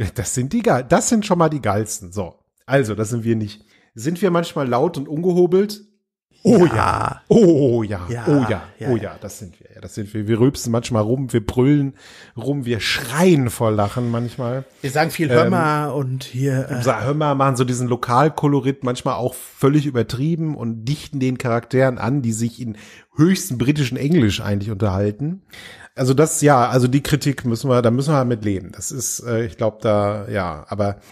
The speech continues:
Speaker 1: bei dir ist es ja so, dass sie offensichtlich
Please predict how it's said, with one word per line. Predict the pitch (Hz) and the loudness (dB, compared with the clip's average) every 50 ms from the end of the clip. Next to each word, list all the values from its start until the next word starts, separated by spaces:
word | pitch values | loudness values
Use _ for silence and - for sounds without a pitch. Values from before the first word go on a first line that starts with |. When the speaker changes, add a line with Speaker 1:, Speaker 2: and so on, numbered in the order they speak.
| - _ _ _ _ _ - - 147 | -20 _ _ _ _ _ -20 -12 -2
Speaker 1:
bei | 123 123 | 0 0
dir | 117 123 143 165 185 | 2 4 2 2 2
ist | 170 156 | 2 0
es | 170 180 170 - | 0 0 2 2
ja | 160 143 127 | 2 2 2
so, | 120 120 123 127 139 165 175 | 2 2 2 4 4 4 4
dass | 139 143 131 - - | 2 2 0 0 -2
sie | - 147 139 135 131 131 - - | -2 -2 0 0 -2 -4 -6 -8
offensichtlich | - 139 - - 143 123 131 139 127 - - 131 127 - | -8 -6 -4 -4 -4 -2 -4 -4 -6 -2 -2 -4 -4 -4